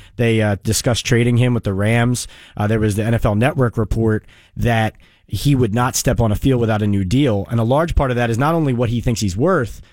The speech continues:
but also the injury he's coming off of, how great a player he is, and his market value at this point in his career. He does not want to risk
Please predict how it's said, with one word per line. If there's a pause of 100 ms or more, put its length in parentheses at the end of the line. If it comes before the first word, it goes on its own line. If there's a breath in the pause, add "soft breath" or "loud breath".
(180 soft breath)
but
also
the
injury
he's
coming
off
of, (260 soft breath)
how
great
a
player
he
is,
and
his
market
value
at
this
point
in
his
career.
He
does
not
want
to (300 loud breath)
risk